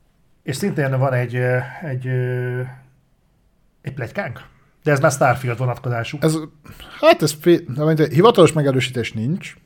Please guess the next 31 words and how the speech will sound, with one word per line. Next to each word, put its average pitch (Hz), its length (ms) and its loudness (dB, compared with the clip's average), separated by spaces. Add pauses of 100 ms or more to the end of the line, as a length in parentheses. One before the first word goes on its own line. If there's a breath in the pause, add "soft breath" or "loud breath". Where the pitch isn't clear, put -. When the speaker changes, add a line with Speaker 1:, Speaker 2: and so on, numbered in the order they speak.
(260)
Speaker 2:
de 123 680 0
minden 117 380 -2
jel 101 180 -8
arra 98 240 -12
mutat, 101 400 -14
hogy, 101 260 -18
mert 104 240 -10
valamennyire 113 480 -6
alá 92 160 -8
van 90 160 -14
támasztva. - 580 -18 (760 loud breath)
Starfield, 131 500 2
igen. 110 320 -2 (460 loud breath)
Ö, 131 600 4
ugye 135 300 0
múltkor, 175 300 4
mikor 131 220 0
ment 131 260 0
a, 113 500 0
mm, 113 380 -4 (320 soft breath)
hogy 120 120 -6
is 139 140 -8
hívta, 107 320 -6 (180)
X-, 117 120 -16
Developer 131 560 -4
Direct? 120 500 -4 (100)
Speaker 1:
Mhm. 127 160 -6 (560)
Speaker 2:
Az 117 140 -8
Xbox 117 260 -8
Developer 127 460 -4
Direct, 151 560 -6